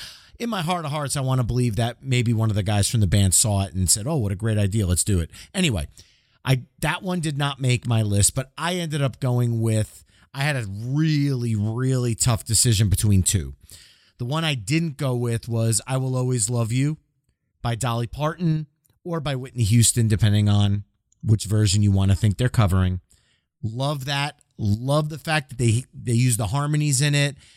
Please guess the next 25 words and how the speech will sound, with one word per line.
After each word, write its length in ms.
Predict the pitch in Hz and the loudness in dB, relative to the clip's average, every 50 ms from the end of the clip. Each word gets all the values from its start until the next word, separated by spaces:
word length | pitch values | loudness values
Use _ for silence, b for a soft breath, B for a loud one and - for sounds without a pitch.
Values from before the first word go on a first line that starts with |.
| b b b b - | b b b b -4
Obviously, 500 | 151 156 160 156 156 151 - - 165 147 | -2 -2 0 0 0 0 0 0 0 0
they're 140 | 131 139 139 | 0 -2 -2
not 220 | 143 143 143 139 | -2 -2 -2 -2
hitting 420 | 95 123 160 147 151 147 143 143 131 | 0 0 0 0 0 0 0 0 0
the 400 | 120 127 123 123 123 120 110 - _ _ _ _ _ _ _ _ _ _ _ _ _ _ _ _ - _ _ - - | 0 2 2 2 2 0 -2 -6 _ _ _ _ _ _ _ _ _ _ _ _ _ _ _ _ -20 _ _ -10 -4
Whitney 300 | 104 135 165 - 151 135 | -2 -2 -2 -2 -2 -2
Houston-like 640 | 107 110 147 139 - - 147 139 135 127 127 120 98 | 2 2 4 4 4 2 2 0 0 0 0 -2 -2
vocals, 440 | 98 131 135 131 - 127 127 117 104 | -2 -2 -2 -2 -4 -2 -2 -2 0
but 200 | - 127 101 - | 2 0 0 0
the 140 | 123 101 | -4 -2
energy 420 | 104 117 113 117 117 101 107 113 110 | 0 2 2 2 2 2 2 2 2
is 160 | 104 98 85 | 2 2 2
there. 320 | 101 98 98 101 104 98 B B B B B B B B B B - | 2 0 0 0 0 -2 B B B B B B B B B B -4
But 120 | 135 131 151 - | -4 -4 -2 0
I 140 | 175 233 294 | 0 0 0
ended 260 | 392 403 339 330 269 | 0 -4 -6 -6 -6
up 180 | 220 143 - | -6 -6 -4
going 260 | - 165 160 160 156 147 | -4 -2 -2 0 0 0
with 160 | 135 120 - | 0 -2 0
their 160 | 143 139 147 | -2 -2 -2
cover 400 | - - - 165 147 147 156 - | -4 -4 -4 -2 -2 -2 -4 -2
of 260 | - 127 117 98 92 | -2 -4 -4 -2 -2
Believe 760 | - 117 113 110 113 120 123 120 107 95 87 80 85 87 - | 0 0 2 2 2 4 4 4 4 2 2 0 -2 -4 -2
by 160 | - 92 90 | 2 2 4
Cher. 540 | 90 - - - 117 104 92 82 73 65 | 4 4 2 2 4 4 4 2 0 -2